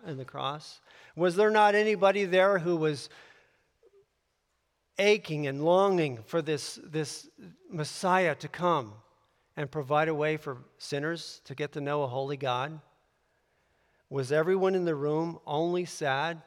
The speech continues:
because their best friend was going to go? What we overcome in order to get to know God personally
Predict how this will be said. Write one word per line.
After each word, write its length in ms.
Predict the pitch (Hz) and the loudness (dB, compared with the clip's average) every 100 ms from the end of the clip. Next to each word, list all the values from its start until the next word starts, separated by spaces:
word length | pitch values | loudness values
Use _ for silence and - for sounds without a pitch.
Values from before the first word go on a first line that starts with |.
| _ - | _ -14
because 380 | 135 143 139 | -10 -8 -6
their 140 | 127 135 | -6 -6
best 340 | 127 139 - | -6 -6 -8
friend 300 | - 127 131 | -8 -8 -8
was 160 | 127 - | -12 -12
going 300 | 117 127 127 | -12 -10 -10
to 60 | |
go? 320 | 117 117 120 113 _ _ _ _ _ _ _ _ _ _ _ _ _ _ _ _ _ _ _ _ _ _ _ _ | -10 -10 -12 -14 _ _ _ _ _ _ _ _ _ _ _ _ _ _ _ _ _ _ _ _ _ _ _ _
What 320 | 147 160 190 | -2 2 2
we 220 | 180 220 214 | 2 4 4
overcome 800 | 202 180 180 175 185 139 110 101 _ _ _ _ _ _ _ _ _ _ _ _ _ | 4 2 -2 -2 -2 0 -4 -14 _ _ _ _ _ _ _ _ _ _ _ _ _
in 140 | 151 151 | -6 0
order 240 | 160 165 | 0 0
to 160 | 160 147 | -4 -4
get 220 | 151 170 | -2 -2
to 100 | 170 | -2
know 220 | 165 165 | 0 0
God 360 | 143 151 151 - | 0 -2 -2 -6
personally 840 | - 190 185 - 135 120 104 110 | -2 -2 -2 -6 -10 -10 -12 -20